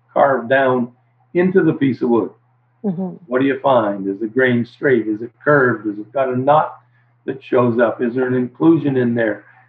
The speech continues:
Speaker 1: Did somebody at one time drive a nail in and there's a bit of a rusty spot
Speaker 2: Mm.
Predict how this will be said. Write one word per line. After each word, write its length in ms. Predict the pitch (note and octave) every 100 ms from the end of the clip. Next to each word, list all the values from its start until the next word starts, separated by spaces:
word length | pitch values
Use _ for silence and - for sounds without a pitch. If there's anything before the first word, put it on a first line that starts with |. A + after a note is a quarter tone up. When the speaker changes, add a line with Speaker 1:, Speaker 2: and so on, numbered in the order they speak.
| _
Speaker 1:
Did 140 | - -
somebody 380 | C#3+ C3+ C3 C3
at 100 | C3
one 240 | C3+ B2+
time 280 | B2+ B2+ A#2+
drive 260 | C3 C3
a 60 | B2
nail 380 | B2 D3 D#3 B2+
in 180 | B2 A#2+
and 160 | A#2+
there's 220 | A#2+ A2+ A#2+
a 60 |
bit 180 | B2 C3
of 80 | A#2+
a 60 |
rusty 480 | A#2 D#3 - - C#3 -
spot 320 | - - - F3
Speaker 2:
Mm. 540 | F3+ F3+ F3 E3+ D#3+